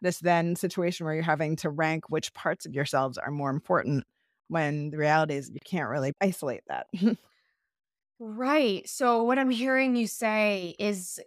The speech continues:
Speaker 2: in the work that you're doing, and correct me if I'm wrong,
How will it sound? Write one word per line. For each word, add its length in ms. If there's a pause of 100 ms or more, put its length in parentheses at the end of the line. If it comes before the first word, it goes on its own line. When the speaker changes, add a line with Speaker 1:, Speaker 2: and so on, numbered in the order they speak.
(380)
Speaker 2:
in 320
the 80
work 380
that 160
you're 260
doing, 680 (420)
and 160
correct 320
me 120
if 100
I'm 140
wrong, 320